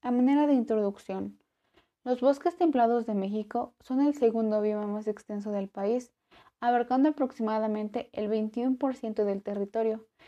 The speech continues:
y uno de los más biodiversos a nivel mundial, debido en parte a que la mayoría de las especies que conforman el estrato arbóreo tienen su centro de origen en las montañas del territorio nacional. De las aproximadamente doscientas especies reconocidas del género Quercus,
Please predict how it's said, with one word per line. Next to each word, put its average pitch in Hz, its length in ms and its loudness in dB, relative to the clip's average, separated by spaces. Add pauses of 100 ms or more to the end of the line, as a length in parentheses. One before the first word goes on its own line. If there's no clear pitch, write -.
(200)
y 247 120 0
uno 294 180 6
de 262 80 4
los 214 200 2
más 220 220 -2
biodiversos 226 640 0
a 226 60 -4
nivel 196 340 -2
mundial, 196 540 -4 (240)
debido 208 400 2
en 226 100 -2
parte 226 500 -4 (340)
a - 100 -8
que 240 120 2
la 240 120 2
mayoría 247 420 2
de 294 100 4
las 311 140 4
especies 233 540 -4
que 202 160 -4
conforman 208 560 -2
el 185 100 -4
estrato 196 460 -4
arbóreo 233 500 0 (380)
tienen 285 280 2
su 269 80 -4
centro 240 380 2
de 220 60 4
origen 208 380 0
en 220 160 -4
las 208 160 -6
montañas 240 480 0
del 240 180 -4
territorio 208 520 -4
nacional. 185 560 -8 (540)
De 240 100 2
las 247 180 -2
aproximadamente 269 1000 4
doscientas 226 500 0
especies 220 480 0
reconocidas 202 680 -4
del 202 160 -4
género 226 420 -2
Quercus, 254 460 -4